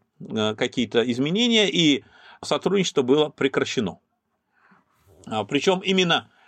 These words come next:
э, на территории Советского, бывшего Советского Союза, это н-, именно в Узбекистан было первое посещение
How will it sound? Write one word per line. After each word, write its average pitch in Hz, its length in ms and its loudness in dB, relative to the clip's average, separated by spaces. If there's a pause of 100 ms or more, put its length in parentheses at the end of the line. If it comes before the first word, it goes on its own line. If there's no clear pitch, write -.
(100)
э, 123 240 0
на 135 240 0
территории 165 400 0
Советского, 151 460 0
бывшего 131 280 0
Советского 127 380 0
Союза, 165 480 0 (380)
это - 180 -2
н-, 147 120 -2
именно 156 360 0
в 135 60 2
Узбекистан 135 640 0 (160)
было 123 280 0
первое 180 360 2
посещение 151 640 -6